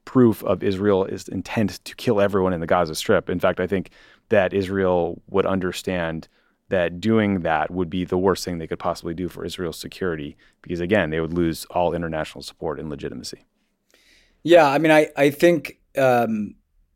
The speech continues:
Speaker 2: I've seen, obviously, the discourse around this. I mean, what, what I would just say is, first of all, let's not diminish what we just talked about. <laughs> You know, you know, like, collective punishment is, is a big deal. Like, the,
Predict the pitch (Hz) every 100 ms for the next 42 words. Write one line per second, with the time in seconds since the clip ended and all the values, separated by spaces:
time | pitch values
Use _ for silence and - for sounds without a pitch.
0 | _ - 135 - 147 131 120 - 110 120
1 | 117 117 117 113 113 107 135 135 127 -
2 | - - 135 147 139 143 151 151 143 139
3 | - 135 127 123 113 - _ _ _ -
4 | 170 175 147 123 - _ _ _ _ _
5 | - 180 190 202 165 156 156 143 139 131
6 | 117 - 127 127 170 156 - - - -
7 | 160 139 - - - 139 139 131 131 147
8 | 147 143 143 143 123 113 104 - 117 110
9 | 101 107 98 151 139 101 110 113 123 110